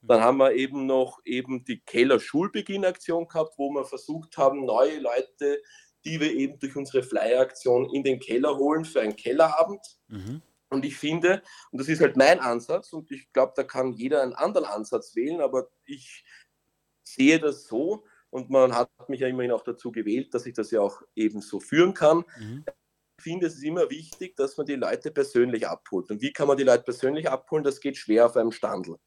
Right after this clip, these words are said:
Speaker 2: Beim Standel kann man auf sich aufmerksam machen,
Speaker 1: Mhm.
Speaker 2: dass man eben etwas plant, eine Veranstaltung hat, dass dann die Leute dorthin kommen. Wenn sie dann dort sind,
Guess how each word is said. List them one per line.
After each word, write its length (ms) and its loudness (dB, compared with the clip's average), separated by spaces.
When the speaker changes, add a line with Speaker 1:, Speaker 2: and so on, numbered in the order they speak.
Speaker 2:
Beim 160 4
Standel 400 0
kann 140 -2
man 80 4
auf 100 -4
sich 180 -8
aufmerksam 560 -4
machen, 380 -10
Speaker 1:
Mhm. 260 -18
Speaker 2:
dass 180 -4
man 160 0
eben 280 -2
etwas 320 0
plant, 360 -4
eine 140 -2
Veranstaltung 720 -2
hat, 360 -4
dass 160 -8
dann 80 -10
die 80 -6
Leute 300 2
dorthin 280 -8
kommen. 340 -10
Wenn 120 0
sie 80 -4
dann 180 0
dort 300 6
sind, 340 -2